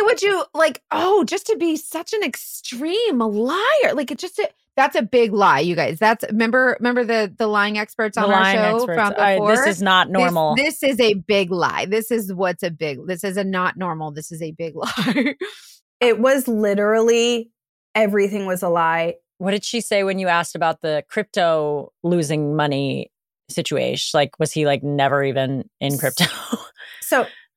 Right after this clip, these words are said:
Speaker 3: he owes hundreds of thousands of thousands of thou-, I don't even wanna know how much he actually owes to businesses he's conned.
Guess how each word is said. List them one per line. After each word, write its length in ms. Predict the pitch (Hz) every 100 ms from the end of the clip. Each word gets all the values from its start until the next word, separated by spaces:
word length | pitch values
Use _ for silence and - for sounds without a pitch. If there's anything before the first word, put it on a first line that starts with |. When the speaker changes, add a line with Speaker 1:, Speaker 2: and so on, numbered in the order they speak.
| - _ _ - -
Speaker 3:
he 380 | 302 339 381 403 -
owes 360 | 294 285 277 254
hundreds 540 | - 254 269 320 302
of 120 | 277 247
thousands 400 | 233 214 233 233
of 100 | 214 -
thousands 400 | 196 202 208 202
of 120 | 196
thou-, 140 | 185
I 120 | 196 208
don't 360 | 185 208 202
even 320 | 214 226 233 208
wanna 280 | 190 185
know 160 | 180 180
how 240 | 170 - 175
much 200 | 170 -
he 80 | 180
actually 320 | 175 - 170
owes 120 | 175 - _
to 100 | -
businesses 640 | 180 190 185 247 247 285 262
he's 180 | 285 262
conned. 560 | - 262 269 294 339